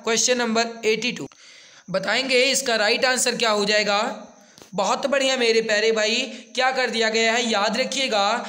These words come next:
सही आंसर हो जाएगा नूर सुल्तान। क्या कर दिया गया है? नूर सुल्तान। ऑप्शन सी आपका correct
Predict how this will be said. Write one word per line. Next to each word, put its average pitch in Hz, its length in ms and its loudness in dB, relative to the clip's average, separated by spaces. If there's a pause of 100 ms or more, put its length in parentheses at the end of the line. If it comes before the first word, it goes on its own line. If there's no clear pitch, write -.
(140)
सही 233 400 -2
आंसर 262 260 0
हो 240 120 2
जाएगा 233 340 2
नूर 226 400 -2
सुल्तान। 175 540 -4
क्या 208 180 -2
कर 214 160 -4
दिया 214 180 0
गया 220 240 2
है? 233 540 -2
नूर 240 360 0
सुल्तान। 214 560 0
ऑप्शन 202 520 0
सी 247 260 0
आपका 202 340 0
correct 208 380 -4